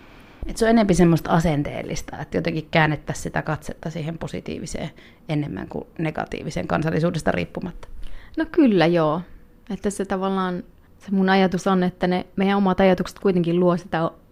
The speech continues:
Speaker 2: meidän elämää, niin mitä enemmän niitä pitää positiivisella puolella, niin sitä enemmän hyviä asioita tapahtuu.
Speaker 1: Merja Valkonen Hernandez, vieläkö veri vetää muille maille? Sanoit, että matkustaminen on edelleen sun elämän suola, mutta uskotko,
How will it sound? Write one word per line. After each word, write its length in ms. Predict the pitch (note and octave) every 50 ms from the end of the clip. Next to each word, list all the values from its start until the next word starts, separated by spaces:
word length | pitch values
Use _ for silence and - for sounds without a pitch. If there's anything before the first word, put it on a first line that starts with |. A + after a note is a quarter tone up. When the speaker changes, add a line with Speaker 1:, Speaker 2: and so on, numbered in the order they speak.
| -
Speaker 2:
meidän 300 | G3 F#3 F3 E3+ F3 F3+
elämää, 480 | - F#3 F3+ E3+ E3 D#3+ D#3 D#3 D3+ D3+
niin 260 | D#3 E3 E3 E3+ - - -
mitä 200 | F3 F3 F3+ F#3+
enemmän 240 | G3+ G3+ G3+ G3
niitä 200 | G3+ G#3 G3+ G#3
pitää 240 | G3 G#3+ - G#3+ G#3
positiivisella 640 | G#3 - A3 G#3+ A3 G3 F#3 F#3+ F#3+ - - F#3+ F#3
puolella, 280 | - - G3 F#3 F#3
niin 100 | F#3 F#3
sitä 160 | F3 - F#3
enemmän 340 | F3 E3+ E3+ E3 E3 E3 E3
hyviä 280 | F3 E3 D#3+ E3 D#3 D3
asioita 420 | D#3+ D#3+ - D#3 D#3 D3+ D#3 E3+ - - - - _ _ - - -
tapahtuu. 640 | - G3 - - - D#3 D3+ - - F#3 - F#3+ - - - - - - - - - _ - -
Speaker 1:
Merja 520 | - F3 E3+ A3+ A#3 A#3 A3+ A#3 G#3 F#3
Valkonen 440 | F#3 F#3 F#3 F3+ - F3 E3+ E3 E3
Hernandez, 600 | E3 F#3 F3 F3 E3 D#3+ D#3+ E3 E3 E3+ - - - - -
vieläkö 460 | G#3+ A3+ A3 G#3 F#3+ - F3 - - - - - - - - G3
veri 300 | G3 F#3+ F#3 E3+ D#3+ E3
vetää 260 | D#3+ E3 - D#3 D3+
muille 280 | E3 E3+ E3+ E3 E3
maille? 320 | D#3+ E3 E3 D#3+ D#3 D#3 D#3+
Sanoit, 320 | - - F3+ F3 E3+ E3+
että 180 | E3+ - - F3
matkustaminen 720 | F3 E3+ E3 - - E3 - - E3+ E3 D#3 E3 E3 E3
on 80 | E3
edelleen 500 | E3 E3 E3+ E3 D#3+ E3 E3 E3 E3 E3 - - - - - - - - - F3+
sun 200 | F3 F#3 E3 -
elämän 420 | - F#3 F#3 F3+ E3+ E3+ E3+ E3
suola, 320 | D#3+ - G3 F3+ E3+ D#3+ D#3
mutta 280 | D#3+ E3 D#3 - - -
uskotko, 600 | - G#3+ B3 A#3+ - - - - - - D#3 E3